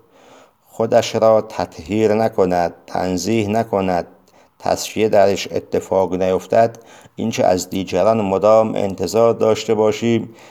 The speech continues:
اله کند و بله کند، پاسخگو نخواهد بود. اخلاق حرفه‌ای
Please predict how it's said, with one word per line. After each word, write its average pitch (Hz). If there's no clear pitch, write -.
اله 101
کند 90
و 92
بله 95
کند، 104
پاسخگو 101
نخواهد 92
بود. 90
اخلاق 92
حرفه‌ای 107